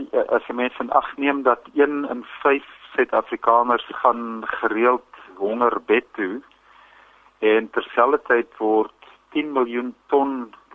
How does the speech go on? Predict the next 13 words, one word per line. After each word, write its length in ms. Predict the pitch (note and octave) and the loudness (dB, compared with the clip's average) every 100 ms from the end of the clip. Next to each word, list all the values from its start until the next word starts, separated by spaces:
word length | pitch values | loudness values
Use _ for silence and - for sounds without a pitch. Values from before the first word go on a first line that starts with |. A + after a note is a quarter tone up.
| - | -14
voedsel, 680 | - - - C3+ B2 A2+ A2 - - | -8 -8 -2 2 4 2 0 -8 -4
eh, 240 | A2 G#2 G#2 | 2 4 4
vermors 580 | F#2 - G#2 G#2 A2+ - | 0 -4 -2 0 0 -2
hier 160 | - G#2+ | -2 -2
in 80 | G2+ | 0
Suid-Afrika. 720 | - G#2+ G2+ G2 A2+ - C#3+ | -2 2 2 2 0 0 2
Dit 200 | C#3 G#2+ | 2 2
is 140 | C3+ A#2+ - - - - - - | 2 0 -6 -20 -20 -20 -20 -8
genoeg 460 | - C3+ D3 D#3 | -2 2 2 2
om 320 | D3 C#3 C3+ C3 - | 2 2 0 -6 -2
ses 280 | - D#3+ - A3 - - | 2 2 -2 -16 -20 -8
Loftus 640 | - G2+ A#2+ - - C3 - | -6 2 2 2 -2 -2 0
Versveld 640 | C3 B2+ - - B2+ B2 | 4 4 2 2 4 4